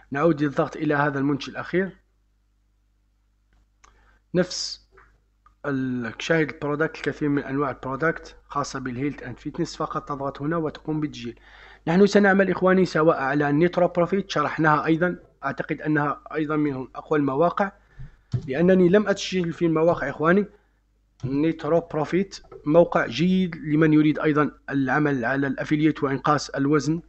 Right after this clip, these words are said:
أضغط على لوجين وأقوم بالتسجيل بالضغط على انسكريبسيون. هنا الكاباتشا،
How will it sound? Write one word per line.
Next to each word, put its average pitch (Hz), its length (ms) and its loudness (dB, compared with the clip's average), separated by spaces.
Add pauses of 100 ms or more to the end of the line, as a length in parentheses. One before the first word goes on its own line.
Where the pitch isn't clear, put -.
(280)
أضغط 143 300 -2
على 151 180 0
لوجين 175 460 2 (500)
وأقوم 165 400 2
بالتسجيل 160 640 -2
بالضغط 139 380 -6
على 139 140 -4
انسكريبسيون. 165 760 -4 (340)
هنا 139 140 -4
الكاباتشا، 156 600 -8